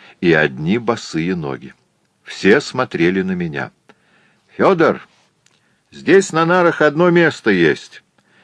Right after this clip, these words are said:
Степанов не придет, сукин сын», — басом сказали ноги. «Я пущу товарища фельетониста». «Ну, пусти», — растерянно сказал Федор с бородой.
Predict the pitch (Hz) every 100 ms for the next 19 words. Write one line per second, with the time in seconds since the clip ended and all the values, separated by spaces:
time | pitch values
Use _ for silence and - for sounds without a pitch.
0 | _ - - 135 180 175 160 - 143 143
1 | 147 139 180 165 120 - - 107 95 90
2 | 87 - - 92 78 65 - - - _
3 | 76 90 87 - 80 - - 82 80 78
4 | 82 87 73 67 - - - 196 190 -
5 | - - 202 - 110 92 82 - - -
6 | 85 78 80 87 78 69 - - _ _
7 | - 156 214 247 202 233 196 - - 123
8 | 185 185 - - 87 110 - - 123 110
9 | 107 104 - 101 95 95 - 92 85 85
10 | - 80 82 78 78